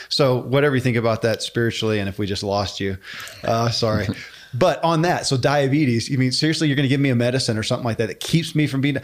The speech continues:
Speaker 1: do I can pound enough donuts to give myself <laughs> diabetes no matter what med-,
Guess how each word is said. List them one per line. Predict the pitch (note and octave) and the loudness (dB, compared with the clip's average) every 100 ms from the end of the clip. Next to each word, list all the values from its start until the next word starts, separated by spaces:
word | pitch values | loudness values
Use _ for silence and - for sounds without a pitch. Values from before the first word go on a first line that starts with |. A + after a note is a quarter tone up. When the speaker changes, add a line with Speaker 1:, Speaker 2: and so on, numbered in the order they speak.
| - | -4
Speaker 1:
do | C3+ | 0
I | C#3+ | 0
can | D3 A#2+ | 0 -2
pound | B2+ B2+ A2 | 0 0 2
enough | A#2 A2+ - | 0 0 0
donuts | A#2+ A#2+ A#2 - | 0 0 -2 -6
to | G#2 | -2
give | A2 C3+ | 0 2
myself | B2 C3 - C#3 - | 2 0 2 0 0
<laughs> | - | -2
diabetes | - D#3 C3 B2+ B2 | 0 2 2 2 2
no | B2+ | 2
matter | C3 A#2+ | 2 2
what | A#2+ B2+ | 2 0
med-, | B2+ B2+ | 0 -2